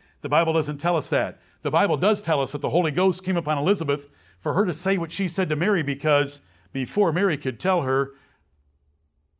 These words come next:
Elizabeth already knew what was gonna happen to Mary, 'cause the angel told her. It came to pass, Elizabeth was filled with the Holy Ghost.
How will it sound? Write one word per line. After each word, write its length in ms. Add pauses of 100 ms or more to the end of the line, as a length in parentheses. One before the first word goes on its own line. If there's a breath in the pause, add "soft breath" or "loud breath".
(240)
Elizabeth 440
already 280
knew 140
what 140
was 100
gonna 160
happen 280
to 60
Mary, 380 (1080)
'cause 200
the 100
angel 260
told 260
her. 140 (1400)
It 80
came 220
to 60
pass, 500 (640)
Elizabeth 460
was 140
filled 240
with 100
the 80
Holy 240
Ghost. 440